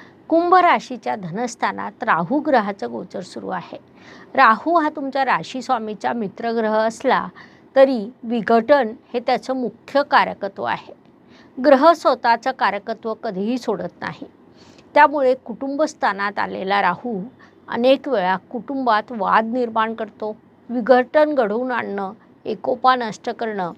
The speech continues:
या दृष्टीने तो प्रयत्नशील असतो. दुसरी बाब म्हणजे धनस्थानातील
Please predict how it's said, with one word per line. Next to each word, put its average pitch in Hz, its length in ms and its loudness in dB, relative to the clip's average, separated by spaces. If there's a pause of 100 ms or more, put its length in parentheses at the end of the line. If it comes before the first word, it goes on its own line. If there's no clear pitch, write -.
(360)
या 254 160 6
दृष्टीने 214 540 -6
तो 277 140 0
प्रयत्नशील 185 720 -8
असतो. - 360 -14 (640)
दुसरी 302 440 0
बाब 302 260 4
म्हणजे 269 300 -2
धनस्थानातील 220 920 -4